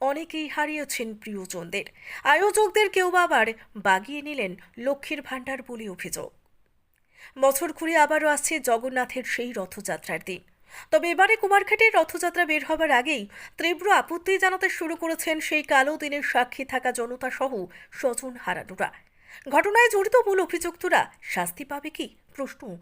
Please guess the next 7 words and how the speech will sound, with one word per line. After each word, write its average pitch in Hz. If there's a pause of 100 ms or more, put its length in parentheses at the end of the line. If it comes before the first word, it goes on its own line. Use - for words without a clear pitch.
(120)
স্বজন 247
হারাদের। - (500)
ব্যুরো 277
রিপোর্ট, 339 (240)
এএনএন 294
টোয়েন্টি 247
ফোর। -